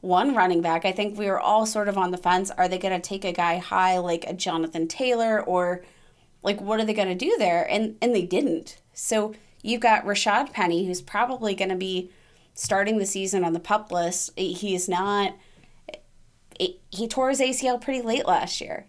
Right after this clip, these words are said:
and everybody said it wasn't a, it wasn't a clean tear. It was a, it was a rough one. So when you're looking at the fact that the team didn't feel the need to take, um, anybody higher in the draft, does that give you more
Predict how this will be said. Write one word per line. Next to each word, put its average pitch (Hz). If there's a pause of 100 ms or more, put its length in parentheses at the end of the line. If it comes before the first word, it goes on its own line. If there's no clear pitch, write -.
(100)
and 196
everybody 202
said 190 (600)
it 170
wasn't 196
a, 202
it 185
wasn't 208
a 214
clean 226
tear. 175
It 175
was 180
a, 175 (400)
it -
was 185
a 214
rough 233
one. 147
So 208 (640)
when 214
you're 233
looking 254
at 247
the 233
fact 220
that 190
the 190
team 214
didn't 196
feel 208
the 202
need 190
to 202
take, - (220)
um, 165
anybody 185
higher 196
in 190
the 185
draft, 165 (960)
does 208
that 190
give 202
you 220
more 190